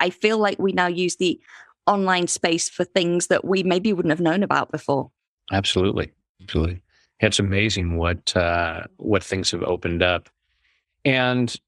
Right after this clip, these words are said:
Speaker 2: how the, uh, the pandemic has forced us to look at, at new opportunities and how things have grown technologically. Now, now we need to also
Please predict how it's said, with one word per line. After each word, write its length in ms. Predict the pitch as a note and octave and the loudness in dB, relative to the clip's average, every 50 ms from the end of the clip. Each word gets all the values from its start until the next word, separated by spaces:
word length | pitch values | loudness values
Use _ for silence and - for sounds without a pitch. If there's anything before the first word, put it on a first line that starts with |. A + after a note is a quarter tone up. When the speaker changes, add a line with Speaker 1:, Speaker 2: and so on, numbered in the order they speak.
| _ _ _ _ _ - | _ _ _ _ _ -4
Speaker 2:
how 300 | - - - C3 C3+ C#3+ C3 | -4 0 0 0 0 0 0
the, 260 | B2 A#2+ A2+ G#2+ - | 0 0 0 0 0
uh, 200 | G#2+ G#2+ G2+ G2 G2+ | -2 -2 -2 -4 -6
the 80 | A2 - | -10 -8
pandemic 600 | - - A2 G#2+ G2+ F#2+ G#2 G#2+ A2+ A2+ G2+ - | -2 -2 0 0 2 0 0 0 0 0 -2 -2
has 340 | - G2 F#2 F#2 F2+ E2+ - | 0 0 0 0 0 -2 -4
forced 520 | - - - - C3 E3 D#3 - - - | -6 -8 -2 0 0 0 0 -4 -2 -2
us 180 | F#2+ E2 - - | 0 0 0 -4
to 160 | - - G2+ | -4 -4 -4
look 420 | F#2 F#2 F#2 F#2 D#2+ - - - - _ _ _ _ _ | -2 0 0 0 -2 -2 -8 -20 -20 _ _ _ _ _
at, 600 | - F2 E2+ E2 E2 E2 - _ - - - - - _ _ _ _ _ | 0 0 0 0 -2 -4 -4 _ -4 -4 -4 -6 -10 _ _ _ _ _
at 240 | - F#2+ F#2 F2+ - | -2 -2 -2 0 -2
new 260 | G#2+ G2+ F#2+ F#2 F#2 | 0 0 2 2 2
opportunities 840 | F2 F2 - - - - - G2+ G#2 G2+ E2 D#2+ C#2+ - - - - _ _ _ _ _ _ _ | 0 0 -2 -6 -4 0 2 2 2 2 0 0 -2 -2 -4 -8 -8 _ _ _ _ _ _ _
and 160 | F#2+ F2+ F2+ | -4 -4 -2
how 280 | - - F#2 E2+ E2+ E2+ | -2 0 0 0 0 -2
things 280 | - - F#2 F2+ - - | -2 -4 -2 -2 -2 -4
have 100 | F2 F2 | -4 -2
grown 420 | - F#2+ F2+ F2 F2 E2+ F2 E2+ D#2+ | -2 0 0 0 -2 -2 -4 -6 -6
technologically. 640 | - - E2 - E2+ E2+ E2+ G2 G2+ G2 F2+ - E2 | -8 -8 -6 -6 -4 0 2 2 2 0 -2 -2 -2
Now, 260 | D#2+ E2+ E2+ F2 E2+ E2 - - - - - - _ _ | 0 0 0 0 0 -4 -6 -12 -12 -12 -14 -18 _ _
now 240 | A2 G2+ G2 G2 G2 | 0 2 2 0 0
we 140 | F#2+ F#2+ | 0 0
need 300 | F#2+ G2 F#2+ F2+ F2 F2+ | 0 2 2 0 0 0
to 200 | - - G2+ - - | 0 0 0 -2 -2
also 640 | - G2 F#2+ F2+ - - - F#2+ E2+ D#2+ E2+ - | -2 0 0 0 2 0 0 0 -2 -4 -8 -10